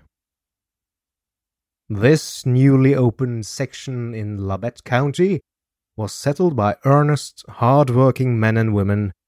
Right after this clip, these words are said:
who were trying to wrest a living from the droughty, windswept plain. The constant struggle, the fierce contest with the land to obtain food and shelter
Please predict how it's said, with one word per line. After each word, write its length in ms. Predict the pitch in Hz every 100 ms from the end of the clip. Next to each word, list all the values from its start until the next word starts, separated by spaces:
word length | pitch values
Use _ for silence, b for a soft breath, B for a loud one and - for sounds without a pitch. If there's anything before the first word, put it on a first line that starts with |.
| _ _ _ _
who 100 | 127
were 100 | 175
trying 460 | - 185 180 180
to 100 | 160
wrest 560 | 143 120 127 120 - -
a 80 | 110
living 640 | 104 110 123 104 92 85
from 220 | 98 92
the 60 | 90
droughty, 720 | 90 101 113 113 - 110 107
windswept 840 | 95 107 113 98 - 117 - - -
plain. 640 | 123 98 92 85 78 73 _ _ _ _ _ _ _ _
The 100 | -
constant 720 | - - 127 110 - 113 95
struggle, 880 | - - - 113 98 92 82 69 -
the 100 | -
fierce 640 | - _ 151 151 147 - -
contest 920 | - 143 139 123 - 139 - - - _ _ _ _ _
with 180 | 113 113
the 80 | 110
land 520 | 113 117 123 110 107
to 160 | 117
obtain 460 | 110 - - 113 101
food 720 | - 120 143 175 175 123 127
and 160 | - 92
shelter 640 | - 113 143 - 151 139